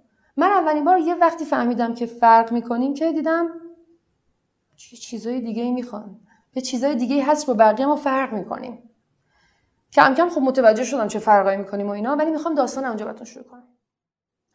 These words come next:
یه روز تو مدرسه،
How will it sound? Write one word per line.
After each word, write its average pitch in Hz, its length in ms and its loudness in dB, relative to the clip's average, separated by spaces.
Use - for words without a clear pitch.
یه 262 200 -2
روز 240 480 -4
تو 233 100 -8
مدرسه، 185 520 -8